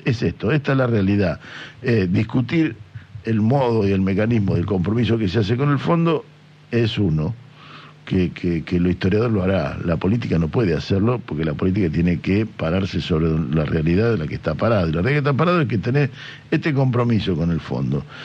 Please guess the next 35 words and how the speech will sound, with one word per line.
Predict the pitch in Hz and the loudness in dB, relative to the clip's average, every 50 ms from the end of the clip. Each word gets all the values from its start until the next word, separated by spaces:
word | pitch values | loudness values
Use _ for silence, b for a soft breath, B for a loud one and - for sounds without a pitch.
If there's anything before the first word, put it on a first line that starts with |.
| B B B B B | B B B B B
Y | - 175 196 | 2 2 2
ahí | 214 214 214 220 | 2 2 0 2
está | 220 214 190 - - 202 208 202 - - - - - | 2 2 2 0 0 0 0 0 -2 -6 -14 -10 -2
interesante | - 190 185 190 185 185 175 165 139 147 190 196 180 135 | 0 0 2 2 2 2 2 2 2 2 2 2 2 0
también | 127 131 180 196 202 202 190 165 | 0 0 2 2 4 4 4 2
porque | - 147 151 135 151 | 2 2 0 0 0
el | 151 | 0
compromiso | 135 - 165 156 147 175 175 196 208 180 - - | 2 2 2 2 2 2 2 2 2 2 2 2
con | - 170 156 | 2 2 2
el | 156 | 2
fondo, | 147 139 160 147 135 131 131 131 131 - - - B B B B B B B B B B B B - - | 2 2 2 2 2 4 2 2 0 -2 -6 -12 B B B B B B B B B B B B -6 -2
el | 139 143 127 | 0 0 0
fondo | - 170 185 180 175 | 2 2 2 2 2
preveía | 143 - 160 165 170 175 180 180 175 170 156 139 127 123 120 - | 2 2 2 2 4 4 4 2 2 2 2 2 2 0 -2 0
una | - 160 165 160 143 117 | 2 2 2 2 0 0
tasa, | - 147 139 110 - 143 | 0 0 0 2 0 2
un | 151 156 156 | 2 2 2
crecimiento | - 170 165 139 - 165 170 175 185 180 156 120 113 110 120 113 104 | 2 2 0 0 2 2 2 4 4 4 4 2 2 0 0 0 2
de | 107 110 | 2 2
la | 113 | 2
Argentina | 110 110 98 117 147 156 139 - 151 139 127 | 0 0 2 2 0 0 2 2 2 2 2
y | 123 123 | 2 2
la | 123 | 0
Argentina | 113 117 139 143 139 - 170 170 147 | 0 0 0 0 0 0 2 2 2
superó | - 147 139 135 175 240 359 285 190 | 2 0 0 0 0 0 0 0 0
la | 107 80 | 0 0
ta-, | 73 - 87 95 | 0 0 0 2
el | 90 87 | 2 0
crecimiento | 80 104 90 87 104 104 104 107 104 87 80 85 | 0 0 0 2 2 2 4 2 2 0 0 -2
que | 76 87 82 | -2 -2 -2
preveía | 71 87 87 85 82 80 82 78 | 0 0 0 2 2 2 0 0
el | 71 | -2
fondo. | - - 67 65 62 58 57 62 - - - B B B B B B B B B B B | -4 -6 -6 -4 -4 -4 -6 -6 -8 -12 -16 B B B B B B B B B B B
Y | - 156 202 | 2 2 4
esto, | 226 208 156 - - - 196 196 190 165 | 4 2 0 0 -2 -2 -2 0 0 -2